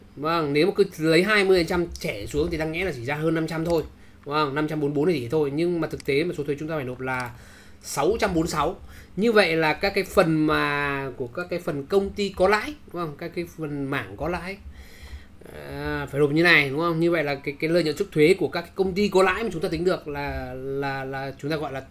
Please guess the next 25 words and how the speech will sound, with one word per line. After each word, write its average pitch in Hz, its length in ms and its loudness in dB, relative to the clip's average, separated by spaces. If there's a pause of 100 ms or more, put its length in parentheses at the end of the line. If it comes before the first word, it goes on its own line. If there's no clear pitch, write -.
(160)
tóm 127 140 -6
lại 151 140 -6
là 131 120 -8 (340)
đây 143 100 -2
là 147 60 -4
hai 151 100 -4
mươi 151 160 4
phần 135 60 -2
trăm, 143 140 -4
tức 156 80 -2
là 147 60 -2
nhân 151 140 2
năm 160 120 2
lên, 165 280 4
đúng 151 100 -6
không? 139 260 -8
Là 135 80 -6
ra 160 280 -4
cái 160 80 -8
phần 156 140 -6
kia, 160 200 2 (180)
đúng 131 100 -12
không? 123 220 -8
Đấy 120 100 -6
là 143 180 -8